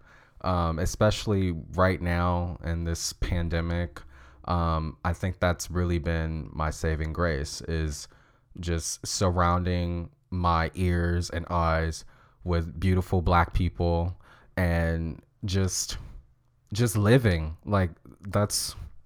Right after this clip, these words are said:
that's been my saving grace in this pandemic. And then with just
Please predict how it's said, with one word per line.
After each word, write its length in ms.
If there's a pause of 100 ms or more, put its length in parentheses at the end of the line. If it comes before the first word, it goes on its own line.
(180)
that's 280
been 400
my 200
saving 340
grace 280
in 140
this 140
pandemic. 680 (760)
And 160
then 360
with 440 (380)
just 560